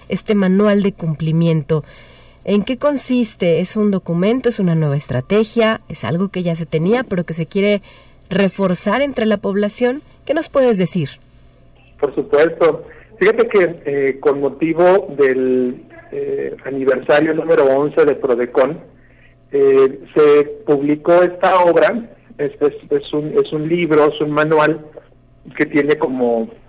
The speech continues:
Speaker 2: título, eh, Manual de Cumplimiento Tributario dos mil veintidós.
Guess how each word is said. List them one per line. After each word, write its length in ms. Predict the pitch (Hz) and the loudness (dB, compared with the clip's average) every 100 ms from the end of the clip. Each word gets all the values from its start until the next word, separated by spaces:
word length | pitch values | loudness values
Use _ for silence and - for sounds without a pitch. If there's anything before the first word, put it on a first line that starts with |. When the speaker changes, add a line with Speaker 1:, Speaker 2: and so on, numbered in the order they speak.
| _ _ | _ _
Speaker 2:
título, 640 | 160 156 165 147 151 156 156 | -6 -4 0 4 6 4 2
eh, 200 | 139 131 | -2 -4
Manual 280 | 131 131 139 | -2 0 0
de 100 | 151 | 0
Cumplimiento 500 | 143 123 127 123 135 | -2 -4 -6 -4 -4
Tributario 640 | 131 127 117 156 147 139 131 | -2 -2 2 2 2 -2 -2
dos 220 | 123 123 | -4 -2
mil 180 | 131 131 | -2 0
veintidós. 480 | 131 127 139 175 | -2 0 2 2